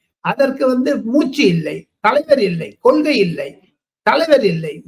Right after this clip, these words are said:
முடி இல்லை, தலை இல்லை, எல்லாமே ஒண்ணுமே இல்லையே. சும்மா இந்தி கூட்டணின்னு சொல்ற-, இந்தி கூட்டணியினுடைய முழு தமிழாக்கம் என்ன சொல்லுங்க பார்க்கலாம், கார்த்திக். ஐ என் டி ஐ ஏ, இன்-, இந்தியன் நேஷனல் டெவலப்மெண்டல் இன்க்ளூசிவ் அலையன்ஸ்ங்கிறாங்க. ஏ, தமிழ் அப்படி சொல்லி ஈ கா கூ கீ சொல்லுங்களேன்.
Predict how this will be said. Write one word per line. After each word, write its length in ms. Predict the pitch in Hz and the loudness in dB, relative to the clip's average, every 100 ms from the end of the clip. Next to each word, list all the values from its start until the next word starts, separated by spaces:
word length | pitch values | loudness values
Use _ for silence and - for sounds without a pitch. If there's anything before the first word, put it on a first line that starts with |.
| 170 | -6
முடி 320 | 175 254 320 294 | 0 2 2 2
இல்லை, 440 | 190 160 151 - | 0 -4 -12 -6
தலை 320 | - 269 311 | -2 0 0
இல்லை, 240 | 233 180 156 | -2 -4 -6
எல்லாமே 300 | - - 359 | -6 -4 -2
ஒண்ணுமே 400 | 349 339 370 415 | -4 -4 -4 -4
இல்லையே. 420 | 294 214 147 - _ _ _ _ | -4 -4 -6 -10 _ _ _ _
சும்மா 220 | 247 285 | -4 2
இந்தி 320 | 294 302 339 | 2 2 0
கூட்டணின்னு 460 | 349 311 311 330 285 | 0 -4 -4 -2 -2
சொல்ற-, 160 | 202 170 _ | -2 -6 _
இந்தி 360 | - 262 349 302 | -2 2 2 0
கூட்டணியினுடைய 640 | 311 302 294 285 277 269 247 | -2 0 2 4 4 2 2
முழு 300 | 285 311 - | 2 0 0
தமிழாக்கம் 600 | 269 311 285 262 - 254 | 0 2 2 0 0 2
என்ன 180 | 247 277 | 2 4
சொல்லுங்க 380 | 240 254 285 | 4 4 2
பார்க்கலாம், 680 | 220 233 226 226 220 214 202 | 0 -4 -6 -6 -4 -6 -8
கார்த்திக். 440 | 214 208 180 294 - _ _ | -6 -6 -4 -8 -8 _ _
ஐ 380 | 196 269 294 254 | 0 2 4 4
என் 280 | 262 269 | 4 2
டி 280 | 202 254 254 | 2 2 2
ஐ 220 | 233 208 | 2 2
ஏ, 300 | 240 220 208 | 4 6 4
இன்-, 200 | 247 247 | 0 -2
இந்தியன் 400 | 247 233 247 269 | -2 0 2 4
நேஷனல் 460 | 247 247 175 269 247 | 4 2 0 -4 -2
டெவலப்மெண்டல் 760 | 208 233 254 - 240 233 262 240 | -2 -2 -2 -2 -4 -2 -2 0
இன்க்ளூசிவ் 540 | 240 247 247 - 269 | -2 -2 -2 0 0
அலையன்ஸ்ங்கிறாங்க. 680 | 208 226 233 - 208 190 214 | 0 2 0 -2 -6 -2 2
ஏ, 160 | 254 | 2
தமிழ் 300 | 247 262 339 | 2 -2 0
அப்படி 160 | 269 240 | 0 0
சொல்லி 180 | 247 247 | -6 -4
ஈ 140 | 277 | -6
கா 180 | - 285 | 0 -2
கூ 260 | 269 277 262 | 0 -4 -4
கீ 220 | 294 294 | -2 0
சொல்லுங்களேன். 680 | 233 214 170 - 147 214 | 0 0 -2 -6 -6 -4